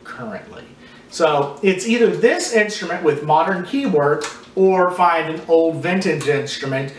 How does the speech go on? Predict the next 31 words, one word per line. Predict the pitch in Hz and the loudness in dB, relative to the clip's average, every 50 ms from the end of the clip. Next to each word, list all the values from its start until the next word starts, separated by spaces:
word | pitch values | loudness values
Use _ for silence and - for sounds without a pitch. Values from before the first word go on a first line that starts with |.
| - - - | -18 -18 -12
and, | 151 143 147 143 - | -8 -8 -8 -4 -2
and | 156 147 143 143 | -2 -2 -2 -2
completely | - 139 147 131 127 127 123 | -2 -2 -2 -2 -2 -4 -8
rebuild | 123 127 123 117 - 120 - - - | -8 -8 -8 -8 -6 -6 -6 -6 -8
it. | - - - - - - - - - - - - - - | -12 -14 -16 -16 -18 -18 -18 -20 -20 -20 -20 -20 -12 -4
And | - 147 147 147 147 139 143 - | 0 0 2 2 0 -2 -4 -8
for | - - - - - 226 240 247 240 | -12 -14 -16 -4 2 6 6 6 6
the | 226 | 6
money, | 202 202 208 208 202 190 | 4 2 2 2 2 0
it | 175 160 | 0 0
was | 160 190 | 2 2
actually | 190 190 - - 190 - | 2 2 0 -2 -4 -6
cheaper | - - - 220 202 214 202 170 | -4 -2 -2 -2 -2 -2 -2 -2
for | 185 185 | -2 -2
me | 165 160 160 | -2 -2 -2
to | 160 156 | -2 -2
get | 139 160 165 160 143 | -2 -2 -2 -2 -2
the | 147 151 | -4 -4
new | 156 175 190 220 240 254 247 220 - | 0 2 2 2 2 0 -4 -6 -6
instrument | 151 135 135 135 - - - 127 120 123 123 120 - - - | -6 -8 -8 -8 -8 -10 -10 -10 -8 -8 -10 -10 -10 -12 -6
than | 139 156 160 160 | -2 -2 -2 0
it | 160 170 | 0 0
would | 151 151 147 135 | 0 0 0 -2
be | 139 139 135 135 | -4 -6 -6 -6
to | - 135 | -8 -10
rebuild | 131 135 135 135 135 135 131 127 131 | -10 -10 -8 -6 -4 -4 -4 -4 -4
an | 143 131 | -6 -6
old | 127 127 123 123 - | -6 -6 -8 -8 -10
Conn | - 123 120 120 117 110 | -12 -12 -10 -10 -10 -12
straight | - - - 151 143 139 139 - | -10 -6 -2 -2 -2 -2 -4 -8
neck. | - - - | -14 -16 -18